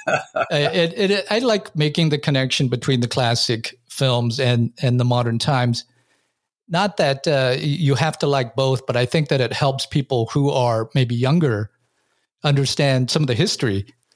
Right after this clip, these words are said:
Speaker 2: Yeah, it's not the same, obviously, but a lot of the people who wrote or drew those graphic novels, they grew up on the actual black and white noirs, and that's what influenced them, and they're now influencing the young people today.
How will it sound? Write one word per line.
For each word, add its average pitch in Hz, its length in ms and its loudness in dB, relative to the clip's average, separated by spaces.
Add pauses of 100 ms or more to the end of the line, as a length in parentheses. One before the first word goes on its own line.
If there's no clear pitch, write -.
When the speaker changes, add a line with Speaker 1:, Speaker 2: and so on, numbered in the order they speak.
(260)
Speaker 2:
Yeah, 165 280 2
it's 180 140 0
not 135 160 0
the 107 80 0
same, 113 340 2
obviously, 110 420 2
but 113 260 0 (320)
a 123 60 0
lot 143 300 2
of 151 120 -2
the 143 80 -2
people 170 360 -2
who 147 320 2
wrote 151 360 2 (140)
or 131 160 2
drew 156 400 2
those 139 260 0
graphic 143 460 0
novels, 135 420 2 (400)
they 156 240 2
grew 165 280 2
up - 240 -8
on 113 440 0 (360)
the 135 140 2
actual 113 580 0 (180)
black 127 240 0
and 131 100 2
white 117 200 -2
noirs, 107 520 0 (320)
and 127 120 0
that's 147 280 -2
what 123 140 0
influenced 120 540 0
them, 127 400 0 (100)
and 127 100 0
they're 139 140 2
now 131 240 0
influencing 123 580 0
the 117 80 2
young 120 200 2
people 113 240 0
today. 104 320 0